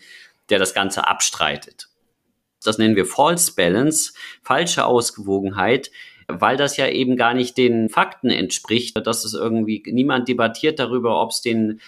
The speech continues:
menschengemachten Klimawandel gibt, ernsthaft. Jedenfalls kein Wissenschaftler redet darüber. Deswegen ist es auch nicht sinnvoll, bei so einer Debatte, die gar keine ist, jemanden einzuladen, die das, äh, grundlegend abstreiten.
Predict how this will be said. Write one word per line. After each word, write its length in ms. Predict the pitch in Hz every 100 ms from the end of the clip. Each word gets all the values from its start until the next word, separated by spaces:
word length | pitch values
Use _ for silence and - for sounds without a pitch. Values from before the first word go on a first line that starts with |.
| - -
menschengemachten 800 | 127 123 120 117 113 113 110 107
Klimawandel 680 | 151 202 143 95 87 87 87
gibt, 260 | 92 92
ernsthaft. 720 | - 87 90 92 - 135 - 110
Jedenfalls 320 | 107 107 -
kein 240 | - 107
Wissenschaftler 800 | 156 175 120 - 80 - 87 85
redet 260 | 85 82 85
darüber. 600 | 82 - 92 127 165 170 -
Deswegen 540 | - - 120 - 139
ist 160 | 127 139
es 140 | 139
auch 180 | - 123
nicht 220 | 123 120
sinnvoll, 800 | - 135 - 135 127 123 120 80 -
bei 140 | 113
so 80 | 113
einer 140 | 123
Debatte, 400 | 110 110 123 123
die 100 | 123
gar 160 | 110 107
keine 260 | - 95 95
ist, 440 | 143 - - -
jemanden 400 | 113 110 98 98
einzuladen, 1080 | - 107 139 - 135 113 110 117 117 110 113 - -
die 220 | 113 110
das, 320 | 98 101 -
äh, 320 | - 101 95 90
grundlegend 760 | 123 143 - 110 98 90 -
abstreiten. 840 | 113 - - - 65 71 - 58